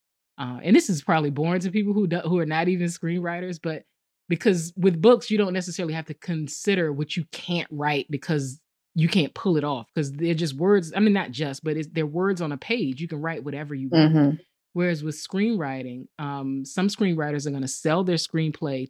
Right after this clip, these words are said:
Speaker 1: to a studio who may invest fifty million dollars in it, or some of them may try to pull it off themselves and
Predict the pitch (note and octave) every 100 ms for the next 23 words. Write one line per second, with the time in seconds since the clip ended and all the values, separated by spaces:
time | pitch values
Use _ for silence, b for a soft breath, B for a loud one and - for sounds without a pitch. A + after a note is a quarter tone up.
0 | - E3+ D3 C#3 - - G3 A3 E3 C3
1 | B2+ D#3 D3 D3 C#3 C3+ C3 - D3+ C3+
2 | C3+ - - E3+ F3+ D#3+ D#3 D3 C#3 D#3+
3 | E3 B2 B2 B2 - _ _ - D3+ -
4 | F#3+ E3+ D#3+ D3+ D#3 D3 - D3 D3 -
5 | F3 D#3 D3 E3 C#3+ - A3+ F3+ D#3 -
6 | C#3+